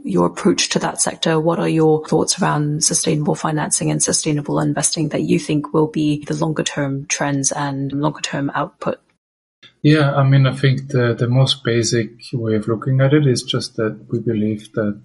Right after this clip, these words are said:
Speaker 2: uh, sustainable financing or impact investing will be terms that will be in the past because they need to merge with traditional investing, if you wanna call it that way, because traditional investing is not gonna work.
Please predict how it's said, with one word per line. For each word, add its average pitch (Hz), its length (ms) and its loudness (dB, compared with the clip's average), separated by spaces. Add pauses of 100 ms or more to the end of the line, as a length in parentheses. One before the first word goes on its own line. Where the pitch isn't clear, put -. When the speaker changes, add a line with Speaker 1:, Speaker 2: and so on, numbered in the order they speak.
(100)
Speaker 2:
uh, 104 240 -2
sustainable 113 640 -2
financing 120 800 0
or 107 160 -2
impact 113 500 -6
investing 117 800 -4 (260)
will 123 220 2
be 123 220 -2
terms 117 680 0
that 107 260 0
will 113 280 -2
be 107 220 0
in 107 100 4
the 104 80 0
past - 580 -4 (220)
because - 420 -2
they 117 80 0
need 107 240 2
to - 80 -8
merge 101 640 2
with 107 220 0 (320)
traditional 107 600 -2
investing, 104 460 -8
if - 200 -8
you 107 80 -2
wanna 104 140 4
call 101 260 -2
it 95 140 -8 (200)
that 104 180 -4
way, 107 180 -4 (320)
because 127 300 0
traditional 123 380 0
investing 104 420 2
is 98 120 2
not 101 200 2
gonna 98 220 0
work. 117 320 0